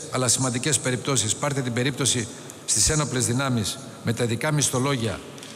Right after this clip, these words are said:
ειδικότερα για τους πιλότους της πολεμικής μας αεροπορίας.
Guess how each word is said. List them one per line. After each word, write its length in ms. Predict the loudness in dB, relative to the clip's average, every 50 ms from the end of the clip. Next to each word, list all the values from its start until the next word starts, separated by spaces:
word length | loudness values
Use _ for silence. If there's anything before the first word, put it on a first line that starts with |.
| -16 -16 -12 -4 -2
ειδικότερα 500 | 0 0 0 0 0 -2 0 0 0 0
για 120 | 0 0
τους 140 | 0 0 0
πιλότους 600 | 0 2 0 2 2 2 0 0 0 0 0 0 -2 -2 -4 -4 -2 0
της 100 | 0 2
πολεμικής 520 | 2 2 2 2 0 0 0 2 2 2
μας 180 | 2 2 2 2
αεροπορίας. 520 | 2 0 0 0 2 2 2 2 2 2